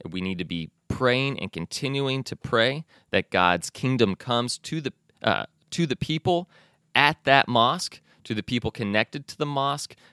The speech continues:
to the families, and that, that God comes near to them and, and heals them and, and, uh, brings more of them to himself. But we don't need to be using it to score political points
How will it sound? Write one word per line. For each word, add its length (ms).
to 120
the 100
families, 640
and 140
that, 180
that 280
God 420
comes 300
near 260
to 100
them 340
and, 260
and 140
heals 380
them 140
and, 240
and, 360
uh, 240
brings 400
more 220
of 100
them 140
to 220
himself. 580
But 140
we 100
don't 240
need 200
to 60
be 100
using 380
it 100
to 80
score 420
political 500
points 640